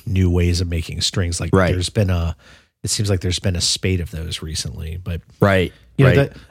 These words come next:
Speaker 1: I think that the stainless steel strings are probably a good place to start because
Speaker 2: Yes.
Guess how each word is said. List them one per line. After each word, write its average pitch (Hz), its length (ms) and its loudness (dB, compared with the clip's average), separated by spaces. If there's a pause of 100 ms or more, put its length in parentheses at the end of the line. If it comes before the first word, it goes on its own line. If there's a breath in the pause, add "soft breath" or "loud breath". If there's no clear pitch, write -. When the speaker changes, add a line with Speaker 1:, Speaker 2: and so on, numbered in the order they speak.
Speaker 1:
I 143 60 2
think 214 180 0
that 135 220 0
the 127 100 2
stainless 185 480 2
steel 123 340 4
strings 95 480 0
are 92 60 -2
probably 95 400 -2
a - 20 -2
good 92 200 -2
place 95 240 -4
to - 100 -6
start - 540 0
because 92 500 2
Speaker 2:
Yes. - 460 0